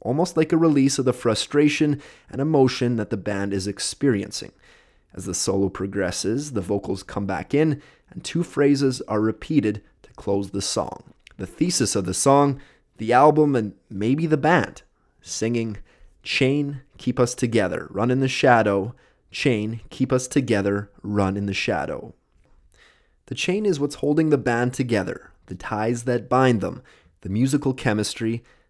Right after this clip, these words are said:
the sum bigger than all of its parts. But the dark undercurrent beneath all that, the pain and suffering they individually have to endure through all of it,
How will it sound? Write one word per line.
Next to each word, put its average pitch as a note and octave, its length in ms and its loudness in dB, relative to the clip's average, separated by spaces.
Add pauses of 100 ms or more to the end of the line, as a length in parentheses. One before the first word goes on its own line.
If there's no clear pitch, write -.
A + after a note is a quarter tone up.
the G2+ 100 -8
sum A2+ 540 -2
bigger G#2 280 0
than G2 140 -4
all F2+ 160 -4
of F2+ 100 -6
its F2+ 160 -10
parts. - 600 -8 (340)
But - 120 -14
the G2 60 -6
dark C3 400 -4
undercurrent A#2+ 600 -2
beneath D#3+ 340 2
all A2 180 6
that, - 380 -4
the A2+ 120 -4
pain D#3+ 340 -2
and A#2+ 140 0
suffering B2+ 540 2
they A#2+ 140 0
individually A#2+ 500 -2
have F#2+ 300 -6
to B2 140 -4
endure C3+ 340 4
through G#2 340 -2
all F2 220 -4
of F#2+ 120 -12
it, - 220 -16